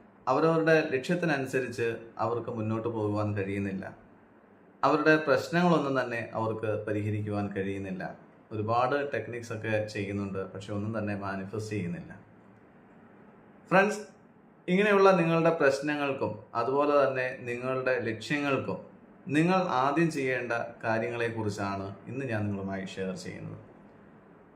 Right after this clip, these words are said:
പലരും പറയുന്ന കാര്യമാണ്, "എനിക്ക് ജോബ് കിട്ടിയിട്ടില്ല, ഞാൻ ആഗ്രഹിക്കുന്ന ജോബിലേക്ക് എനിക്ക് എത്താൻ കഴിഞ്ഞിട്ടില്ല, എങ്ങനെ എനിക്കതിലേക്ക് എത്താൻ കഴിയും? ഒരുപാട് കാര്യങ്ങൾ ഞാൻ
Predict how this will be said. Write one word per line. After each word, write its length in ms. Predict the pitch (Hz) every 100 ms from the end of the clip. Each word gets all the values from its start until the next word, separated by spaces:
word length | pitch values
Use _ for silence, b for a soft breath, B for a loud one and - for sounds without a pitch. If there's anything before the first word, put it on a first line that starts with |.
| - - - -
പലരും 260 | 135 147 151
പറയുന്ന 300 | 139 135 139
കാര്യമാണ്, 480 | 135 131 127 120 113 113 - - - -
"എനിക്ക് 360 | 131 131 135 131 127 - - - - - - -
ജോബ് 420 | 127 127 135 135 147
കിട്ടിയിട്ടില്ല, 500 | 113 113 113 107 95 - - -
ഞാൻ 100 | 127 120
ആഗ്രഹിക്കുന്ന 420 | 120 123 127 127 120
ജോബിലേക്ക് 440 | 113 113 117 117 110
എനിക്ക് 160 | 107 104
എത്താൻ 200 | 104 104 104
കഴിഞ്ഞിട്ടില്ല, 460 | 92 92 87 90 90 - - - - - 120
എങ്ങനെ 200 | 120 135 120
എനിക്കതിലേക്ക് 500 | 110 113 104 107 104
എത്താൻ 200 | - 98 98
കഴിയും? 240 | 95 92 95
ഒരുപാട് 360 | 101 110 123
കാര്യങ്ങൾ 420 | 123 107 104 104 101 98
ഞാൻ 120 | 101